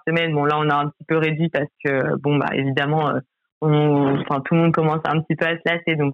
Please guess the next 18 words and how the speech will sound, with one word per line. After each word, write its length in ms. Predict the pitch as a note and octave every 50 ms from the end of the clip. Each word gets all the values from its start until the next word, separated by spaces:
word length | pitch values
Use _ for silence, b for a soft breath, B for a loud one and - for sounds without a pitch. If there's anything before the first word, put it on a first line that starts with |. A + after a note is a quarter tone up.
| -
forcément, 560 | - D3+ - _ _ C#3+ D3+ D3 D3 C#3+ - -
euh, 100 | - -
voilà, 180 | - - - - - -
c'est 100 | D#3+ -
compliqué. 460 | D3 C#3+ D3+ D3 - - D#3+ A#3 A#3 B B B B _ -
Et 80 | E3
après 260 | D#3 D3+ D3 - A3 G#3+
aussi, 260 | G#3+ G#3 G#3 - G#3+
on 120 | G3+ F3+ F3 -
faisait, 380 | E3+ D#3 D3 D3+ F#3 G3 G#3+ G#3+
euh, 520 | F#3 E3 D3+ D3 D3 C#3+ C#3+ D3 D3 C#3 D#3 - _ _ _ _ _ _ _ _ -
un, 720 | - D#3+ C#3 C3+ C3+ C3+ C3+ C3 B2+ C3 C3+ G#2 E2+ C#2 - - -
un 480 | D#3 D#3 C#3+ C3+ C3 C3+ C3+ C3 C3+ C#3+ -
speed 200 | - - A3+ A3
meeting 600 | G#3+ G#3+ G3 F#3 F3 - _ G3+ A3+ A#3 F#3+ - - - - - - -
chaque 160 | - G3 F#3+ - - -
semaine 280 | F3 E3+ E3+ E3+ E3+ D#3
aussi. 380 | D3 C#3+ - - G#3 C#4 -